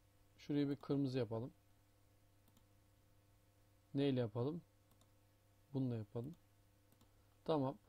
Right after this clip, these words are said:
Buradaki değeri arkadaşlar şurada mavi yapalım vesaire vesaire. Değeri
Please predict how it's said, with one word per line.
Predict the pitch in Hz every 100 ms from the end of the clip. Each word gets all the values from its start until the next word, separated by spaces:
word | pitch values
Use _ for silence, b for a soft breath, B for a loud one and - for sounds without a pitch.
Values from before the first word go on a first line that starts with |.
| b b b
Buradaki | 175 196 208 220
değeri | 185 202 208
arkadaşlar | 196 160 - 123 - 180 220 - - - - - - - - - _ - _ - - - - - - - - - - - - - - _ - - - - - -
şurada | 135 127 127 131 - -
mavi | 127 127 117
yapalım | 110 - 131 185 -
vesaire | 143 - 147 139
vesaire. | 117 - 110 - - - - - - - - b b b b b b - -
Değeri | 143 196 214 151 135